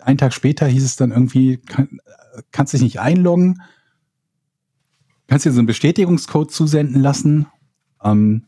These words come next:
das hab ich gemacht, hab versucht, diesen Code einzugeben, dann stand da irgendwas von, äh, "zu viele Versuche", irgendwie beim Code eingeben, keine Ahnung was.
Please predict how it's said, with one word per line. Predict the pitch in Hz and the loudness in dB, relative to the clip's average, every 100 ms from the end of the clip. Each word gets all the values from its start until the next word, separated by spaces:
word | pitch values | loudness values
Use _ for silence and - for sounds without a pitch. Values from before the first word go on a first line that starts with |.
| _ | _
das | 101 | -4
hab | 120 | -2
ich | 107 - | -2 0
gemacht, | 101 147 - 120 | 0 0 -2 -10
hab | - | -6
versucht, | 117 117 | -4 -4
diesen | 110 107 | -2 -2
Code | - 135 123 | 0 -2 0
einzugeben, | 131 - 113 131 139 | -2 -2 -2 0 2
dann | 123 | 0
stand | 110 - 110 | -2 -2 -2
da | 107 | 0
irgendwas | 104 107 110 | 0 0 -2
von, | - 101 98 98 | -4 -2 0 0
äh, | - 95 95 - - | -2 -4 -4 -6 -8
"zu | - 120 | -2 -2
viele | - 139 127 | 0 0 0
Versuche", | 120 98 110 170 - 185 196 | -2 -2 0 -2 0 0 0
irgendwie | 214 139 139 | 0 0 0
beim | 117 113 | 2 0
Code | - 131 143 | 0 -4 -2
eingeben, | 131 139 139 156 | 0 0 0 -2
keine | - 120 107 | 0 0 0
Ahnung | 120 151 160 | 2 0 2
was. | 175 - _ | -2 -6 _